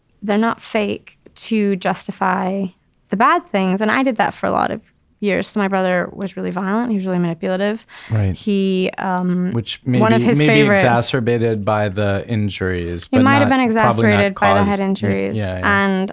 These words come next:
Speaker 1: uh, and there were a lot of things about that relationship that were not acceptable. I mean, his favorite nickname for me was whore.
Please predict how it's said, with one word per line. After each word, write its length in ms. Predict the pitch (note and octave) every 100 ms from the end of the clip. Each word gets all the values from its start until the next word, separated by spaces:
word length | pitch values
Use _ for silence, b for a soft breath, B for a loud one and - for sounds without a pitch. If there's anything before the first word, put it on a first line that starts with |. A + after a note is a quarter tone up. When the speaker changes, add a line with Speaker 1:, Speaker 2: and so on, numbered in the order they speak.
| -
Speaker 1:
uh, 180 | G#3 G3+
and 100 | D4
there 80 | E4
were 80 |
a 40 | D#4+
lot 180 | D4+ D#4+
of 60 |
things 180 | B3+ G3+
about 140 | F#3
that 120 | - -
relationship 540 | F#3+ F#3+ G#3 - G3
that 100 | G#3
were 80 | G3+
not 180 | G3 -
acceptable. 520 | - G#3 - G#3+ -
I 80 | -
mean, 100 | G#3
his 440 | G#3+ A3+ G#3 G3 B B B B B
favorite 360 | - G3 G3+ F#3
nickname 340 | F#3 G3 F#3
for 160 | F3+ F#3+
me 140 | F3+
was 140 | G3 -
whore. 420 | - F#3 F#3 A#3